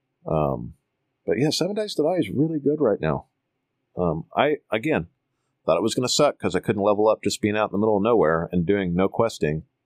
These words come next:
And then I was watching a tutorial, like, getting started in Alpha twenty-two point two or twenty-one point two or whatever. Yes, twenty-one point two.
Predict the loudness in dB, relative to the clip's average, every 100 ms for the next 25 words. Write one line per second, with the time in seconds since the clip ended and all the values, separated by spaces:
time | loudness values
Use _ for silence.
0 | _ _ _ _ _ _ _ _ -10 -6
1 | -2 0 0 2 0 0 -2 -2 -2 0
2 | 2 2 2 0 0 -2 -2 -2 0 0
3 | 0 -2 0 -2 -2 -2 -2 -4 -6 -2
4 | 0 0 -2 -2 -2 -4 -2 0 0 -2
5 | -2 -2 -4 -8 -6 -2 2 2 0 0
6 | -2 -2 -4 -4 -4 -2 -4 -2 -2 -2